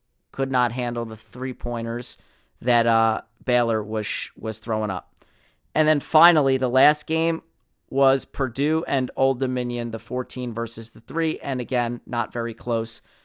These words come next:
Purdue wins this one sixty-one to forty-eight.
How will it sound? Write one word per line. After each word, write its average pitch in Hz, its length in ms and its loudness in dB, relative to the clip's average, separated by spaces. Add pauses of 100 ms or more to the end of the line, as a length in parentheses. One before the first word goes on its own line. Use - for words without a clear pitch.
(140)
Purdue 139 340 0
wins 127 280 -2
this 120 180 -10
one 117 300 -6
sixty-one 117 1000 -6
to 104 100 -14
forty-eight. 107 580 -8